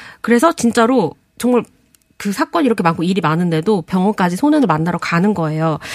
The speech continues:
왜냐면, 그래서 소년한테 물어보죠. 이제 이 소년의 이름, 이름은 아담이라는 소년인데요. "네가 치료를 거부하는 게 정말 너의 생각이냐?"라고 이제 이 피오나 판사가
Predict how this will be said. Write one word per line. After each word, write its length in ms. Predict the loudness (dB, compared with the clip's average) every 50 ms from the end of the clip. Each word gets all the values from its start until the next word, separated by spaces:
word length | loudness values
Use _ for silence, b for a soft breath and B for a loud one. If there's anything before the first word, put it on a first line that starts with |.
| B B B B
왜냐면, 260 | 0 2 2 2 0 0
그래서 200 | 0 0 0 2
소년한테 640 | 2 0 2 2 2 2 2 2 2 0 0 0 -2 b b b b b b _ -8
물어보죠. 500 | -2 0 0 0 0 -2 -4 -6 -8 -10 -10 b b b b _
이제 140 | -6 -4 -4
이 140 | -4 -4 0
소년의 340 | 0 2 2 2 2 2
이름, 220 | 0 0 -2 -4 -6 -6 _
이름은 280 | -4 -2 -2 -4 -4 -6 _ _ _ _ _
아담이라는 840 | 0 0 2 4 4 4 4 2 2 0 0 0 -2 -2 -4 -4 -6
소년인데요. 680 | -4 -2 -2 0 0 0 0 -2 0 0 0 0 0 -2 B B B B B B B B B B
"네가 340 | -2 -2 0 2 2 2 2
치료를 340 | 0 -2 -2 -2 0 0 0
거부하는 600 | 0 0 -2 0 0 0 2 2 2 0 -2 0
게 220 | 0 0 0 0 -2
정말 280 | -2 -2 0 0 0
너의 240 | 0 0 0 0 2
생각이냐?"라고 1200 | 2 2 2 2 2 0 0 0 0 2 2 2 0 -2 -8 -6 -4 -4 -4 -2 -2 -2 -2 -2 -2
이제 280 | -2 -2 -2 -2 -2 -2
이 240 | -2 0 0 -2 -2
피오나 460 | -2 0 2 2 2 2 2 2 0
판사가 600 | 2 2 2 2 2 0 -2 2 2 0 0